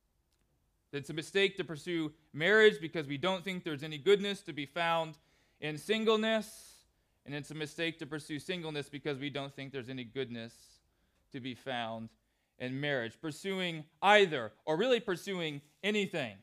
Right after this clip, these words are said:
when the soil of our lives is seeded with discontentment, is a recipe for disappointment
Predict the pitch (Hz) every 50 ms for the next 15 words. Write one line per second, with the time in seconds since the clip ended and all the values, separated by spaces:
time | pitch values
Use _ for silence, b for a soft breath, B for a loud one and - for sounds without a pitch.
0 | _ _ _ _ _ 156 160 160 156 147 - - 190 196 214 214 208 208 202 180
1 | 190 185 180 180 175 165 151 127 113 113 117 143 - - - - _ _ _ _
2 | _ _ - 151 160 151 - - - 208 214 226 226 202 196 185 147 131 175 196
3 | 202 - - 220 208 196 - - 185 175 156 110 135 127 117 - _ _ - _
4 | _ _ _ - 165 160 160 170 165 160 147 175 208 220 214 214 196 170 - 180
5 | 170 156 - 165 147 156 156 151 165 131 - - 180 196 196 180 180 180 -